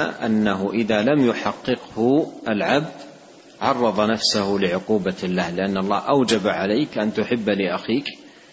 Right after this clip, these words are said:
ما تحب لنفسك. نعم.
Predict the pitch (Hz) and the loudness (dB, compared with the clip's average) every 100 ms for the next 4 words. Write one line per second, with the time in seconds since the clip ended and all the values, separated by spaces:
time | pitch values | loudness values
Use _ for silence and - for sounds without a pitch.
0 | - - - 104 113 123 - - - 101 | -20 -20 -4 0 2 2 -2 -10 -8 -4
1 | 117 104 92 110 135 - - - - - | -2 -2 0 2 2 -2 -16 -20 -20 -20
2 | - 104 98 92 - 85 - - - - | -4 0 0 0 -4 -6 -10 -18 -18 -8
3 | 85 | -6